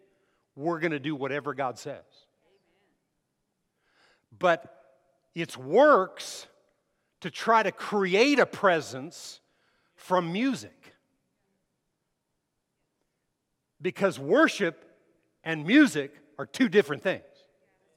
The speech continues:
Music is something that is done here, whatever you're playing or whatever, and singing. Worship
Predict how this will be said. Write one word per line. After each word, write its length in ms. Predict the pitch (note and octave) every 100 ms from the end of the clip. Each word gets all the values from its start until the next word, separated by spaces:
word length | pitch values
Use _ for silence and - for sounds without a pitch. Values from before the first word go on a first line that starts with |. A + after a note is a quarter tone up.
| _ _ _ _ _ _ _ _ _ -
Music 520 | D3 C#4 D4+ G3+ G#3
is 100 | E3+
something 420 | - G3+ F#3 F#3
that 120 | D#3+ D#3+
is 220 | C#3 - _ _ _ _ -
done 340 | F#3+ G3 D#3 - -
here, 520 | A#3 C4+ F#3+ F3+ F3 _ _ -
whatever 260 | E3 E3+
you're 140 | E3 D3+
playing 400 | - F3+ F3 E3
or 100 | D3+
whatever, 440 | F3+ F3+ D#3+ D3+
and 200 | C3+ C3
singing. 560 | - G#3 E3 B2 D3 D#3 _ _ _ _ _ _ _ _ _ _ _ _ _ _
Worship 520 | B2+ A#3 D4+ - F3+